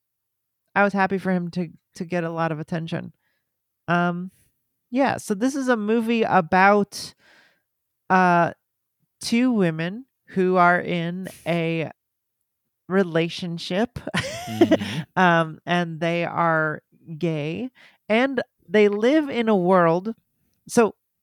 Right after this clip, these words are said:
Speaker 1: you, you kinda don't really start to grasp what's actually happening in the movie till about halfway through.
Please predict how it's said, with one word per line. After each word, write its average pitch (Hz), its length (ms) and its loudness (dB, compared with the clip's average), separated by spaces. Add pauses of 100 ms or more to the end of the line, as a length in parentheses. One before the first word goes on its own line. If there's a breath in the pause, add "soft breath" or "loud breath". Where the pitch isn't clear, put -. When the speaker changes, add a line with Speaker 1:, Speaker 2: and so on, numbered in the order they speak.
(240)
Speaker 1:
you, 220 260 -4
you 208 160 -4
kinda 269 380 0 (120)
don't 208 280 2 (240)
really 196 420 4
start 196 300 2
to 185 80 -4
grasp 170 520 0
what's 175 180 0
actually 165 400 -4
happening 185 480 -4
in 220 100 -4
the 220 80 -4
movie 220 280 -4
till 202 160 -4
about 165 200 -4
halfway 160 420 -6
through. 151 440 -8